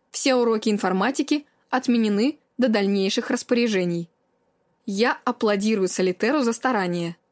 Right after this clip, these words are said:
Кент переходит к решительным действиям, и я его не виню. На большой перемене я направляюсь в кабинет шестого класса для собеседования с учениками. Так на учительском жаргоне называют допрос. Кент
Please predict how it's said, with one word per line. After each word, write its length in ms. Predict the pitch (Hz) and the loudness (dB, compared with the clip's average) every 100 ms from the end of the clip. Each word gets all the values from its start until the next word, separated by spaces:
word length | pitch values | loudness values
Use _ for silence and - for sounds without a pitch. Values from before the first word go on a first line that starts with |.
| _ _ _ _ _ - | _ _ _ _ _ -4
Кент 260 | 330 381 | 0 0
переходит 520 | - 233 226 233 214 - | 0 0 2 0 0 -2
к 60 | |
решительным 560 | 208 - 202 226 240 233 | -2 -2 -2 0 2 2
действиям, 560 | 247 185 - 185 170 - _ _ _ - | 0 -2 -2 -2 -2 -6 _ _ _ 0
и 60 | |
я 240 | 311 226 190 | 2 2 2
его 200 | 196 202 | 2 2
не 140 | 226 | 2
виню. 400 | 262 240 185 170 _ _ _ _ _ - | 2 2 0 -4 _ _ _ _ _ -2
На 100 | 220 | 0
большой 340 | 208 208 240 | 0 2 0
перемене 600 | 214 214 208 247 311 202 - _ _ | 2 0 2 2 2 0 -4 _ _
я 120 | 226 | 0
направляюсь 520 | 240 233 214 220 208 - | 0 0 0 2 0 -2
в 40 | |
кабинет 440 | 208 208 208 269 | -2 0 0 0
шестого 340 | - 208 214 202 | -2 -2 0 0
класса 460 | 220 262 330 208 - _ - | 0 0 0 -4 -6 _ -2
для 160 | 233 262 | 0 2
собеседования 720 | 220 214 - 220 240 247 254 | 0 0 0 0 2 2 0
с 80 | 254 | -2
учениками. 680 | 240 269 311 214 185 175 - _ _ _ _ _ - | 0 0 0 -2 -2 -4 -8 _ _ _ _ _ -4
Так 180 | 247 233 | -2 0
на 140 | 214 | 0
учительском 540 | 214 220 208 - 214 | 0 -2 -4 -2 -2
жаргоне 460 | 202 180 190 330 269 | 0 0 0 2 2
называют 500 | 196 190 185 208 214 | 0 0 0 0 0
допрос. 540 | 240 262 202 160 - _ _ _ _ _ _ _ - | 0 0 0 -2 -8 _ _ _ _ _ _ _ -2
Кент 380 | 277 392 381 | 0 0 -4